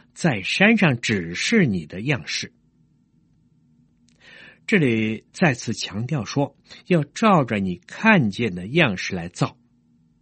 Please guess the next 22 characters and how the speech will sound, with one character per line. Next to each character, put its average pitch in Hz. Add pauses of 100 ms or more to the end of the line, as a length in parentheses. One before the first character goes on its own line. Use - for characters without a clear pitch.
(360)
因 151
为 127
它 123 (200)
必 120
须 147
做 147
成 98 (240)
天 123
上 120
的 87
模 87
型。 92 (2000)
在 139
希 190
伯 160
来 139
书 180
也 101
告 143
诉 104
我 85
们， 107